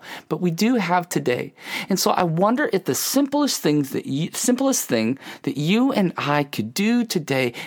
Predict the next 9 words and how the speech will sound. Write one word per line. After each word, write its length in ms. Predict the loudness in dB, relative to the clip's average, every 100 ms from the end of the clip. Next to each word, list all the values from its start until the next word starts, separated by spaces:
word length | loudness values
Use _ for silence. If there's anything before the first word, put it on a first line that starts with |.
| -4
is 160 | -4
just 200 | -2 -2
say 460 | -2 0 2 4 2
to 180 | 0 -2
God, 420 | 0 0 -2 -4 -14 -20
"Thank 380 | -8 -4 -4 -6
you. 160 | -10 -10 _ -20 -20 _ -20 -20 -20 -20
Thank 480 | -6 0 2 0 0
you 220 | 0 0